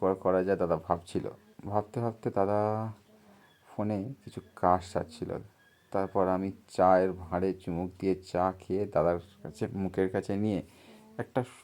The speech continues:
ভিডিও ক্যাপচার করতে গেলাম। তার ফাঁকে দেখি আমার চা শেষ, চা আমার ভাঁড়ে মা ভবানী হয়ে গেছে। <laughs> তো আর কি করা যাবে, আমরা গেলাম নন্দনে, নন্দন চত্বরে গেলাম।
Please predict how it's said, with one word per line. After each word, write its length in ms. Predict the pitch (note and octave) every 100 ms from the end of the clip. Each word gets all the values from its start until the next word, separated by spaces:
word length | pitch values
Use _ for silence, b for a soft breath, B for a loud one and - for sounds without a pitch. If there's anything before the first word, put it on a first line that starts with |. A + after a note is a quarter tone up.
| _
ভিডিও 280 | G2+ F#2+ A2
ক্যাপচার 300 | G#2 F2 F#2+
করতে 300 | - E2+ F#2
গেলাম। 240 | E2+ E2+ - - _ _ _ _ _ _ _ _ _ _ _ -
তার 180 | F#2+
ফাঁকে 340 | F#2 - F2+ G2
দেখি 260 | F#2 -
আমার 180 | F#2+ F2+ F2
চা 220 | - E2+
শেষ, 280 | E2+ - E2+ - - - - - - - -
চা 260 | F#2 F#2
আমার 220 | F2 E2+
ভাঁড়ে 320 | E2 E2+ E2+ F2
মা 120 | E2+
ভবানী 380 | E2 E2 E2 E2+
হয়ে 200 | E2+ E2+
গেছে। 320 | F2+ - C3+ - _ _ _ b b b b b b b -
<laughs> 680 | F#2+ - - - - - -
তো 80 |
আর 100 | A2+ A2
কি 80 | A#2
করা 220 | - A2
যাবে, 200 | A2 A2 A#2 - - -
আমরা 300 | A#2+ A#2 A2+
গেলাম 220 | A2 A2
নন্দনে, 500 | G2 E2+ E2+ E2 D#2+ - -
নন্দন 320 | G#2 F#2+ F#2+ G#2
চত্বরে 420 | G2+ - F#2 F#2
গেলাম। 320 | F2+ F#2+ C3